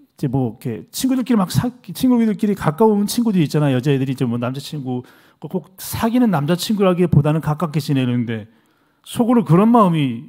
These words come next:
있어요. "야, 이왕 사귀는 거 중직자 가정에, 중직자 가정에 남자친구를 사귀라." 장로님이지만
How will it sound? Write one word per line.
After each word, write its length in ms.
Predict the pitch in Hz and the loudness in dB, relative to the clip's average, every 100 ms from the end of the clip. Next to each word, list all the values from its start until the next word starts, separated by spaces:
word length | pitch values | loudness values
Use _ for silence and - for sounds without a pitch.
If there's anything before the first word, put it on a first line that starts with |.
| _ | _
있어요. 720 | 185 135 147 156 185 98 95 _ _ _ _ _ _ 147 | -6 -2 2 2 2 -2 -10 _ _ _ _ _ _ -8
"야, 100 | 120 | -4
이왕 320 | 131 202 254 | 4 4 4
사귀는 400 | 220 220 196 196 | 0 -2 -4 -2
거 100 | 185 | -4
중직자 560 | - 156 175 233 196 | -4 -8 -2 2 2
가정에, 760 | - 143 170 175 185 151 107 - _ _ _ _ _ - | 2 -2 0 2 2 0 -2 -12 _ _ _ _ _ 0
중직자 460 | 170 165 185 240 | 2 2 2 2
가정에 1120 | 175 139 147 185 185 175 170 156 - 202 220 - - _ | 4 2 4 2 2 0 -2 -8 -4 0 0 -4 -14 _
남자친구를 840 | 131 135 185 180 - 208 185 170 | -4 0 0 0 -4 -2 0 0
사귀라." 720 | 147 180 135 120 110 110 107 _ _ _ _ _ _ _ _ _ _ _ _ _ _ - | 0 0 0 -2 -6 -10 -14 _ _ _ _ _ _ _ _ _ _ _ _ _ _ -10
장로님이지만 920 | 131 139 156 190 175 135 127 117 98 | -4 2 4 6 4 0 -4 -6 -8